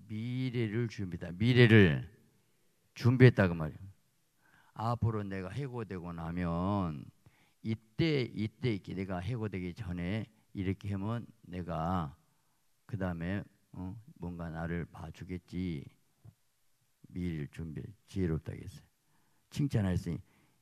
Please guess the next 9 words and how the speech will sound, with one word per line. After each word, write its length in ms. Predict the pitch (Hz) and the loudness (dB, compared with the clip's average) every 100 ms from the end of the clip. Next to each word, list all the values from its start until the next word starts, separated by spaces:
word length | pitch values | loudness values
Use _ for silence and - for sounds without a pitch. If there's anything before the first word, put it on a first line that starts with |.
| - | -2
이 220 | 131 160 | 6 10
세대 200 | 160 156 123 | 12 12 10
아들들이 580 | 120 107 87 82 73 - - _ _ _ _ _ _ _ _ _ _ _ _ _ _ _ _ _ | 8 6 4 4 0 -4 -12 _ _ _ _ _ _ _ _ _ _ _ _ _ _ _ _ _
자기 260 | - 131 143 | -4 2 2
시대에 240 | 139 139 120 | 6 8 8
있으면 280 | 117 98 | 4 2
빛의 220 | 107 127 120 | 6 8 8
아들보다 400 | 110 104 90 87 | 6 4 4 2
지혜로우라. 580 | 104 90 82 76 80 | 2 2 2 -4 -8